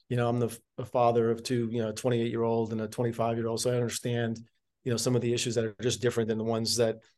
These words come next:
you know, a generation ago faced, and we have to be respectful of that and provide those resources. So when I say, you know, we need to provide more support and resources, that's not just, you know, in terms of how athletes compete,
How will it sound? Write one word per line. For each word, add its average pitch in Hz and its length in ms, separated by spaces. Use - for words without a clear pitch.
you 117 80
know, 113 60
a - 40
generation 117 460
ago 113 160
faced, 170 320
and 123 80
we 139 40
have 143 100
to 143 60
be 127 120
respectful 120 460
of 110 80
that 113 140
and 107 80
provide 117 300
those 110 160
resources. 117 540
So 127 160
when 117 160
I 117 40
say, 139 440
you 135 60
know, 131 60
we 127 100
need 131 140
to 120 40
provide 120 460
more 117 220
support 117 480
and 117 60
resources, 117 400
that's 131 160
not 131 140
just, 123 420
you 127 80
know, 120 300
in 120 100
terms 117 240
of 104 80
how 120 260
athletes 117 380
compete, 127 460